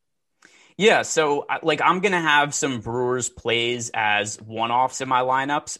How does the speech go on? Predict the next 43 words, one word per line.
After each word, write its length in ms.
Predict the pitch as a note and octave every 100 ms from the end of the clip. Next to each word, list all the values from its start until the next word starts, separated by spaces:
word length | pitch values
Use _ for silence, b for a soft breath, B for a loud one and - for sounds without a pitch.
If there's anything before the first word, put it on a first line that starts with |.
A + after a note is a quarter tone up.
| B2
but 320 | A#2+ A2+ -
to 120 | -
stack 440 | B2+ - C#3 D3+ E3
them 120 | D#3+
up 220 | C3+ B2
as 260 | A#2+ A#2 B2
a 60 | A2
whole, 500 | A#2 A#2+ C3+ D#3+ - b b b -
I 120 | C3
just 200 | C#3+ -
think 120 | D3+
that's 160 | C3+ -
gonna 120 | C#3
be 120 | A#2+
too 240 | - C#3+
similar 500 | B2+ - B2 A#2+ G#2+
to 160 | G2+ -
what 180 | A2 G#2
the 80 | G#2+
field 380 | - A#2+ A2+
is 160 | G#2+ G#2
doing, 480 | - A#2 A#2+ C3+ C#3
and 140 | A#2
it 80 | A2+
doesn't 260 | B2+ B2+ A2
match 300 | A2 A2 A#2
up 160 | G#2
with 120 | A#2
their 160 | A2+ G2+
odds 300 | G#2 G#2+ G#2
of 60 | G#2
actually 340 | G#2 - G#2+
being 300 | G#2 G#2+ G#2
the 80 | G2+
top 400 | - G#2+ G2+ -
stack 320 | - G#2 G#2
on 80 | G2+
the 80 | G2
slate. 260 | - G#2+
So, 120 | - A2+
like, 80 |
Christian 320 | - D3+ - B2+
Yelich 280 | A#2+ A2+